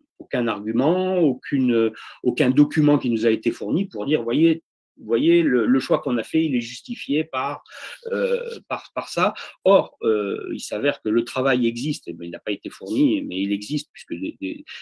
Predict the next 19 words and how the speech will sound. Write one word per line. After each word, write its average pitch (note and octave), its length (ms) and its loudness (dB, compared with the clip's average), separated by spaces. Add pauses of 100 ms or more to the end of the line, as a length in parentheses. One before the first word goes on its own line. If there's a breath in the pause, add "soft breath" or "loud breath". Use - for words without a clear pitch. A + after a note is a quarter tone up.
(140)
il - 40 -14
y - 20 0
a F2+ 40 0
eu, B2 260 4
euh, F2+ 300 -2
dans, F#2+ 160 -4 (640)
le, A#2+ 240 4
le, A2 300 2
le, G2+ 220 -2
le A2 140 -4
ministère A#2+ 480 0
a, F2+ 160 -2 (300)
pas A#2 80 0
de A2+ 40 -4
l'Éducation F#2 460 -6
nationale, B2 380 -6
mais G2+ 100 -4
le - 20 -2
ministère, G#2 400 -2